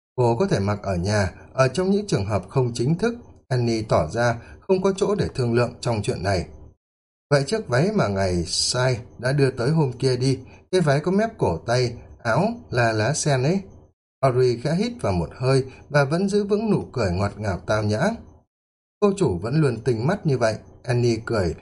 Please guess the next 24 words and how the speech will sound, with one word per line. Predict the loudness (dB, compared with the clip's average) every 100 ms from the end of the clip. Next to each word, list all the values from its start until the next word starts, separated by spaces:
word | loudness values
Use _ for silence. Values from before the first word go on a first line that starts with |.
| -4
lui | 4 4
ra | 4 -2
sau | 0 0
một | 0 2
bước, | 0 0 -8 -20 0
rồi | 2 4
hô | 2 2
với | 2
người | 2 0
bên | -2 -4 0
ngoài, | 0 0 -4 -20 -20 _ _ _ 0
"Phòng | 2 2
để | 0
quần | 0 -2
áo | 0 0
thứ | 0 0
sáu." | 2 2 0 -6 -20 -20 _ _ -2
"Ôi, | -2 -2 -16 -2
tôi | 0 2
tự | 0 -2
mình | -2 -2
đi | 0 0
lấy | 2 2
vậy." | 0